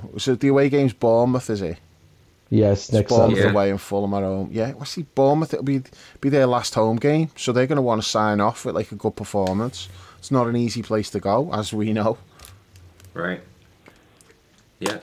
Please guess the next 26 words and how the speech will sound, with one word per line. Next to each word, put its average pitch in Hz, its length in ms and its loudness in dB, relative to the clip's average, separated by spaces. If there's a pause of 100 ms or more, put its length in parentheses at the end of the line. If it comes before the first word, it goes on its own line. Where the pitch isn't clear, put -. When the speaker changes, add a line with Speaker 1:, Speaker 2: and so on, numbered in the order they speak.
Speaker 3:
I - 80 -8
th-, 139 80 -10 (100)
I 165 40 2
Speaker 2:
I - 20 4
mean, 226 120 2
you 214 80 2
Speaker 3:
think 233 140 4
Speaker 2:
could 262 80 4
Speaker 3:
I, 240 60 4
Speaker 2:
talk 240 100 2
your, 190 140 4
Speaker 3:
I 123 60 4
would 151 120 4
Speaker 2:
you 190 80 4
could 202 120 2
talk 202 200 4
yourself 165 280 4
into 131 240 4
all 127 220 6
of 104 80 4
it, 92 140 2
couldn't 104 180 4
Speaker 1:
Yeah. 123 160 4
Speaker 2:
you, 135 80 4
Chris? - 180 -6
Speaker 3:
Uh, 78 100 -10